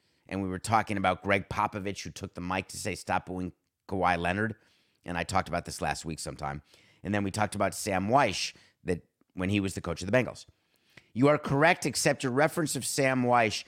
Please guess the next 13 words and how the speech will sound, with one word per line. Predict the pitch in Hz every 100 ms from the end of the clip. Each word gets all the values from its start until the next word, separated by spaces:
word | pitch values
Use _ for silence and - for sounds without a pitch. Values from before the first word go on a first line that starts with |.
| - _
The | 127 110
Bengals | - 143 165 165 135
were | 135 131
playing | - 143 139 135
Seattle, | - - 135 135 135 139 127
not | 123 123 143 -
Cleveland. | 123 131 143 131 120 78 - - _ _ _ _ _ _ _ _ _ _ _ _ _ _ _ -
I | 90
apologize | 87 90 69 60 53 -
for | -
that. | 52 50 - _ _ _ _ -
It's | - 127
funny | - 214 233 135 98